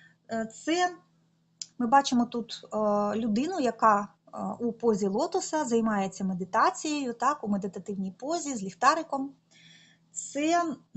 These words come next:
мисливський будиночок або будинок рибалки в селі Старий Солотвин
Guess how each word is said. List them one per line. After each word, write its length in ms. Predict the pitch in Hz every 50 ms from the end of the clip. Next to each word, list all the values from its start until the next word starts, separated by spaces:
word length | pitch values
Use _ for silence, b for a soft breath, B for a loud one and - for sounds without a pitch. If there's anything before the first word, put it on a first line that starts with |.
| 226 226 226 220 220
мисливський 580 | 214 233 262 262 - 285 339 330 - - 320 302
будиночок 760 | 247 262 285 240 220 226 214 233 254 254 - 339 330 - - -
або 260 | 240 226 220 247 240
будинок 520 | 202 226 233 220 277 262 233 214 220 -
рибалки 680 | 226 208 196 202 196 196 202 233 233 - 320 359 370 B B B B B B B B B B _
в 180 | - 220 220
селі 580 | 220 - - 294 285 285 320 311 262 208 - - -
Старий 440 | - - - 262 262 285 285 254 226
Солотвин 760 | - - 269 247 233 202 190 202 196 247 240 330 381 403